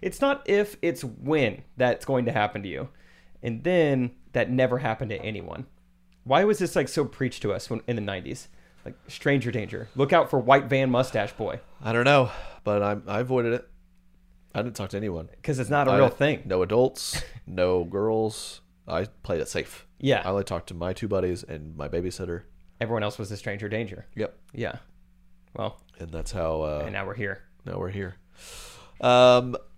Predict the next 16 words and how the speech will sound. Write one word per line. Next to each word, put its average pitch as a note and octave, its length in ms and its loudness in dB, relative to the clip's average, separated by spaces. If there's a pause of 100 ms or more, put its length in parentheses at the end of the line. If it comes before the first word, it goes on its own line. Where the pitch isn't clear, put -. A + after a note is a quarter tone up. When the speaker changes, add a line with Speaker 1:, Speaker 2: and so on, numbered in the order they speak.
(100)
Speaker 2:
so D3+ 120 2
yeah, F3 80 10
let D3+ 160 8
us - 160 2
know E3 400 8 (160)
how B2 100 2
the A#2+ 80 4
interview B2+ 280 6
went. B2 240 2 (480)
Uh, G#2 260 4 (160)
hard B2+ 240 2
worker, B2 380 4
we G#2+ 100 4
appreciate G2+ 440 0
your F#2+ 100 2
time. F#2+ 360 -2